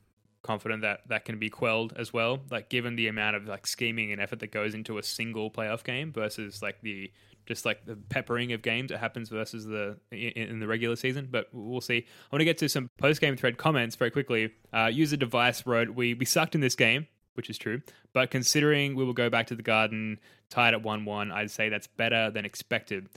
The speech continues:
Just gotta hope the team plays better in the next game." And user Brad Stevens, uh, wrote on the post-game thread, "Kyrie being four for eighteen and the Bucks being blazing from three and getting a friendly whistle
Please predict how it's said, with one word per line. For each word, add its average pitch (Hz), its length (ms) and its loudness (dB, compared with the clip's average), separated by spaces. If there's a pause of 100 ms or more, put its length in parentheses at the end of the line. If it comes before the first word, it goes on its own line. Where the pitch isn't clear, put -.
(180)
Just - 180 -6
gotta 127 140 0
hope 117 160 0
the - 80 -20
team 113 260 -6
plays 104 220 -6
better 104 340 -4
in 101 80 -14
the 101 60 -12
next 104 240 -8
game." 98 300 -10 (540)
And 104 420 0
user 120 480 2
Brad 117 320 0
Stevens, 131 720 -4 (340)
uh, 98 380 -2
wrote 104 220 -2 (100)
on 110 80 -10
the 101 60 -10
post-game 110 340 -4
thread, 110 260 -2
"Kyrie 131 260 2
being 123 240 4
four 147 340 4
for 139 120 -2
eighteen 151 460 2
and 123 80 0
the 117 60 0
Bucks 120 260 0
being 135 160 -2
blazing 131 580 0
from 120 220 -6
three 113 500 0 (100)
and 123 140 -8
getting 113 180 2
a 110 60 -6
friendly 143 360 2
whistle 117 500 0